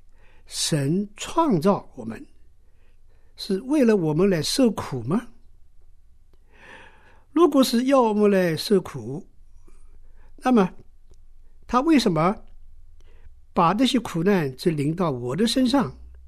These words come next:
也不临到别人的身上呢？那而且你是全能的神，你可以把苦难除去的。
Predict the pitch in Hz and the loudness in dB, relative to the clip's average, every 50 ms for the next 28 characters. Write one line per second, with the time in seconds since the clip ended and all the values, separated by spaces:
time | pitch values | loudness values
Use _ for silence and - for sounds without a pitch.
0 | - - - - - - - - - 151 165 - 214 208 202 170 151 170 180 202 | -20 -20 -20 -20 -20 -20 -12 -6 -4 -4 -2 0 0 2 2 2 2 0 0 0
1 | 175 156 127 - _ - 160 151 147 185 247 240 185 127 131 156 170 - - 202 | -2 -2 -4 -6 _ -4 -2 2 4 4 4 2 2 -2 -2 -4 -2 0 0 2
2 | 190 247 220 202 233 277 - - - - - - - - - - - - - - | 2 2 2 2 2 0 -2 -8 -16 -20 -20 -20 -20 -20 -20 -20 -20 -20 -20 -20
3 | - - - - - - - - - - - - - - - - - - - - | -20 -20 -20 -20 -20 -20 -20 -20 -20 -20 -20 -20 -20 -20 -20 -20 -20 -20 -20 -20
4 | - - - - - - - 262 254 233 208 - - - - - 110 - - - | -20 -20 -20 -20 -20 -10 -4 0 2 4 4 4 4 2 0 -2 -4 -6 -12 -20
5 | - - - - - - - - - - - - - - - - - - - - | -20 -20 -20 -20 -20 -20 -20 -20 -20 -20 -20 -20 -20 -20 -20 -20 -20 -20 -20 -20
6 | - - - - - - 208 247 285 - - 240 190 - - - - - - - | -20 -20 -20 -8 0 4 4 4 4 2 0 -2 -2 -2 -4 -6 -6 -6 -4 -2
7 | 147 143 156 220 240 190 139 135 156 156 - - 95 95 110 131 165 - - - | -2 0 2 2 2 2 2 0 -2 -4 -4 -4 -6 -8 -12 -12 -14 -16 -18 -20
8 | - - - - - - - - - - - - - - - - - - - - | -20 -20 -20 -20 -20 -20 -20 -20 -20 -20 -20 -20 -20 -20 -20 -20 -20 -20 -4 2
9 | 240 285 285 - - - 294 320 254 190 175 190 180 165 160 - - - - 147 | 2 2 2 0 -2 0 2 2 2 2 2 0 -2 -4 -4 -6 -12 -8 -4 -2
10 | 170 180 160 135 - - 127 131 143 - - - 175 139 123 104 98 98 - | -2 -2 -2 -2 -4 -6 -10 -10 -10 -10 -8 -6 -6 -6 -6 -8 -12 -16 -20